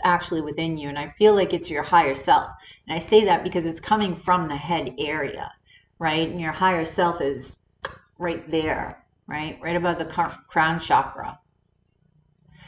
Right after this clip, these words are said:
So I feel like your higher self is trying to let you know something,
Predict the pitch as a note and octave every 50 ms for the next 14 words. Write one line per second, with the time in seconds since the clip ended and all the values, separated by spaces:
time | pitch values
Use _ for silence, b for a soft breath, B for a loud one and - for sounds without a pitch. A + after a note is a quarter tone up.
0 | B B - - G#3 F#3+ F#3 F3+ F3 - - - G#3+ A3+ A#3 A#3 A3+ G#3 F#3 F3
1 | E3+ F3 - - - F#3+ F#3+ F3+ - - G#3+ G#3+ A3+ A3 G3+ F3+ - - - G3+
2 | G3+ G3 G3 E3+ - - - - - - G3+ G3+ G3+ G3+ G3 F#3+ - F#3 F3 E3
3 | F3+ F3+ F3+ - - - F3+ E3 D#3 D3 D3 D3 D3 - F#3 F#3 - - G3+ G3+
4 | G3+ G3+ - - G3 G3 F#3+ F#3+ F#3+ -